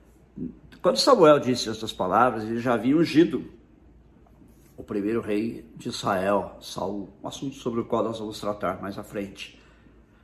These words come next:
Mas ele, embora tivesse deixado a liderança do povo, que agora estava sob, ah, Saul,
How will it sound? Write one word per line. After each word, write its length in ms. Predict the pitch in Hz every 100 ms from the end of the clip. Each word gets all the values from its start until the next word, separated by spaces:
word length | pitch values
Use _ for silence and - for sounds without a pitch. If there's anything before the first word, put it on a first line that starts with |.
| -
Mas 260 | - 131 117
ele, 560 | 143 160 156 151 - -
embora 320 | - 120 127 127
tivesse 420 | 127 104 123 -
deixado 380 | 113 - 117 120
a 20 |
liderança 560 | 117 113 107 151 165
do 120 | 135 113
povo, 520 | 113 123 170 - - -
que 60 | -
agora 300 | - 101 95
estava 360 | - 92 92 85
sob, 640 | - 107 113 104 - - - - - - - - - _ _ _ - -
ah, 640 | 110 101 98 95 98 - - -
Saul, 800 | - - 92 120 175 143 -